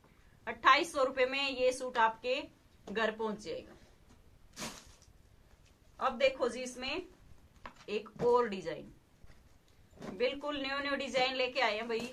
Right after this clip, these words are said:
क्योंकि गंगा brand के बहुत ही मस्त कपड़ा आवा है।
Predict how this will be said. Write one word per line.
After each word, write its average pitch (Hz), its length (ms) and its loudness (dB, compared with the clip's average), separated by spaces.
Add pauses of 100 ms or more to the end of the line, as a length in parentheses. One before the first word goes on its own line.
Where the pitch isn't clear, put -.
(1200)
क्योंकि 254 300 -8
गंगा 247 400 4
brand 233 340 2 (120)
के 233 300 0 (120)
बहुत 220 420 -4
ही 277 100 -4
मस्त 240 300 -2
कपड़ा 220 300 2
आवा 202 220 6
है। 233 220 0